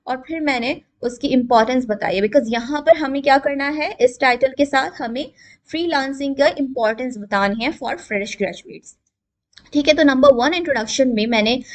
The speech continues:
यहाँ पर जैसे लिखा है कि it is estimated that freelancing industry contributes between twenty three point one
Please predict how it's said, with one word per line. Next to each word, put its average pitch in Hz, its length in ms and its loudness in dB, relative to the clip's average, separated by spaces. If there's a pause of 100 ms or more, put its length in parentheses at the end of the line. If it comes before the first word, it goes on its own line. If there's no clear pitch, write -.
(180)
यहाँ 220 320 0
पर 277 160 -6
जैसे 247 220 -4
लिखा 226 240 -4
है 226 120 -4
कि 233 100 -12
it 233 140 -6
is 254 100 -2
estimated 220 720 -6
that 196 220 6
freelancing 220 960 -6
industry 208 440 -4 (100)
contributes 208 540 0 (380)
between 247 480 0 (320)
twenty 254 220 0
three 277 260 0
point 254 260 -2
one 247 220 2